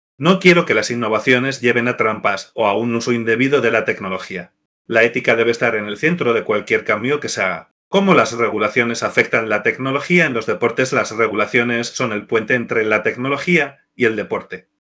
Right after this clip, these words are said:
Sin reglas claras, las innovaciones pueden volverse un caos. Por ejemplo, si no hay límites en el uso de datos,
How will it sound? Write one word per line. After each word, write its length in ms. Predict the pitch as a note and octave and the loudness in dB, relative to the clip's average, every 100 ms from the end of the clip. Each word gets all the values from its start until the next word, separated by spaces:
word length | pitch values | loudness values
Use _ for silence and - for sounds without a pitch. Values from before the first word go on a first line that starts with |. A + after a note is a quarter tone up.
| _ | _
Sin 220 | - B2+ B2 | -2 0 4
reglas 340 | B2+ A#2+ G2+ | 4 4 0
claras, 520 | A#2 A2 F#2+ F#2+ - | 0 0 0 -6 -6
las 200 | A2+ A2+ | -4 -4
innovaciones 680 | A#2 G#2 G#2 - D#3 E3 D#3 | -6 -4 -4 0 0 0 -4
pueden 300 | - C3 B2+ | 0 2 2
volverse 440 | A2+ G#2 C#3+ - G#2+ | 0 2 2 0 -4
un 140 | G#2 | -6
caos. 480 | G2 F2+ - - _ _ _ | -6 -6 -10 -20 _ _ _
Por 140 | A#2+ G#2+ | 0 2
ejemplo, 560 | - D3 D3 A2+ - - | 0 -2 -2 -2 -4 -6
si 180 | - B2+ | -2 0
no 160 | D3+ | 2
hay 140 | D3+ B2+ | 2 2
límites 480 | C#3+ C#3 C3+ C3+ | 0 -2 -2 -2
en 80 | A#2+ | -2
el 120 | G#2 | -2
uso 200 | A#2+ - | 0 0
de 120 | B2 A2+ | 0 2
datos, 500 | A#2+ A#2+ A#2 - | 2 0 -2 -4